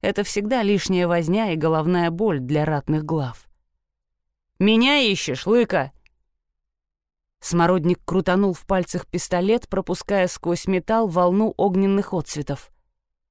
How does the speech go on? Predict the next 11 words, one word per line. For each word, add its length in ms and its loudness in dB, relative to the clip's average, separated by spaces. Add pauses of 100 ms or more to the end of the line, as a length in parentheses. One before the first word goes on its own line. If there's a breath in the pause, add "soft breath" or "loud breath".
(520)
Лыка 400 0
хлопнул 560 0
по 140 -2
плечу 420 -2
ближайшего 720 0
к 100 -12
нему 280 2
чародея. 680 -2 (1200)
Смородник 680 2
узнал 360 2
его. 320 -6